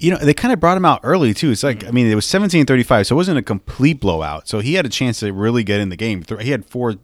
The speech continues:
Speaker 1: um, tosses. So that's not, like, I think they g-, put him out earlier than they usually would for a team really getting blown out.
Speaker 2: But a big fu-, a
Speaker 1: Uh,
Speaker 2: lost fumble there at, uh, toward the end of the
Speaker 1: Yeah.
Speaker 2: game there, too.
Speaker 1: Yeah,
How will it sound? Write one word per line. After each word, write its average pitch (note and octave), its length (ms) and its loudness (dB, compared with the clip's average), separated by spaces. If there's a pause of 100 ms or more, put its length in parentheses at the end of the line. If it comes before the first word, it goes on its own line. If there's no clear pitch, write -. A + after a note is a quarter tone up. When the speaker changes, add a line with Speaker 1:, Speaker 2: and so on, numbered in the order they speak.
(160)
Speaker 1:
um, F2+ 380 -12
tosses. A#2 420 -8
So - 100 -10
that's D3 160 -8
not, D3 220 -8 (320)
like, A2 160 -12
I A#2 80 -6
think F#3 180 -6
they C3 80 -2
g-, G#2 160 -10
put - 160 -6
him C#3+ 60 -2
out B2+ 140 0
earlier B2 240 0
than G#2+ 100 0
they G2 80 -2
usually G2+ 420 -6
would F2 320 -8
for E2 240 -14
a D#2+ 60 -14
team E2+ 280 -12
really E2+ 220 -12
getting D#2 240 -14
blown D#2+ 220 -14
out. D2+ 220 -14 (640)
Speaker 2:
But C3 120 -10
a B2 60 -14
big B2 220 -10
fu-, - 120 -14
a A#2+ 200 -10
Speaker 1:
Uh, - 20 -8
Speaker 2:
lost A2+ 340 -6
fumble G#2+ 340 -14
there G#2 160 -14
at, - 300 -20
uh, G2 320 -16 (640)
toward G#2+ 240 -18
the G#2 100 -16
end G2+ 120 -20
of F#2+ 80 -18
the - 40 -16
Speaker 1:
Yeah. - 60 -16 (120)
Speaker 2:
game G2 80 -18
there, F#2+ 140 -18
too. G2+ 280 -20 (1120)
Speaker 1:
Yeah, - 160 -16